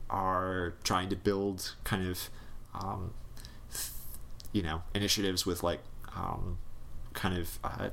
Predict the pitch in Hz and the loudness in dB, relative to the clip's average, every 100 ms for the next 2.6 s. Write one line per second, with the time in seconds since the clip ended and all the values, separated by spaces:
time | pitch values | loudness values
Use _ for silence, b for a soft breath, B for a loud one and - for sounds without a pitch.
0 | - - - 92 98 90 87 - 90 90 | 2 4 4 2 2 2 2 2 2 2
1 | 98 95 87 - - 90 87 87 - - | 2 2 4 4 4 4 2 0 -2 2
2 | 123 - 170 160 - - | 4 4 4 6 6 4